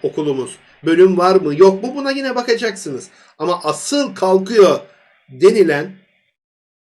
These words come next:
bölüm arkadaşlar mesleki denklik. Yani sizlerin arkadaşlar İHK fosa'ya, e, H V K'ya yapmış olduğunuz aslında mesleki denklikler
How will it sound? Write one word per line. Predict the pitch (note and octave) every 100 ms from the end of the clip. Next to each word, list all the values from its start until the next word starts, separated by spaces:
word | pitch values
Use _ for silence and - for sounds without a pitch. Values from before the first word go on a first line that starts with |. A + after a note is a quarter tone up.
| _ _ _ _ _ _
bölüm | B2+ F3+ G3+ F#3
arkadaşlar | D#3 D3+ D3 C3 A#2+ - F#3+ G3+ - - - -
mesleki | A#2+ D#3 F3 F3 - E3+ E3
denklik. | B2 G#2 - G2+ - - _ _ _ _
Yani | D#3 E3 D3+ C3+ - _ _ _ _ _ _ _ _ _ _
sizlerin | - - F#3+ F#3+ E3+ D#3+ F#3 F#3+
arkadaşlar | - D3+ D3+ C3+ - F3 F#3+ F#3+
İHK | D3+ D#3 D#3 D#3
fosa'ya, | E3 D#3 C#3 A#2+ D3+ - - _ _
e, | C3+ C3+
H | B2+ E3 D#3+
V | D3+
K'ya | C#3+ C3+ B2 E3 F#3 _
yapmış | C#3 D#3+ E3+ G3+ G3+
olduğunuz | F3+ D#3 C#3 B2 C3 C3 F3+ C#3+ - _ -
aslında | F3+ F3+ - D3 C#3 A3 A3+ _ _ -
mesleki | C#3 D#3+ - F3+ F#3 A#3+ A3 C3
denklikler | D#3 D3 C#3 C#3+ - C#3 B2 -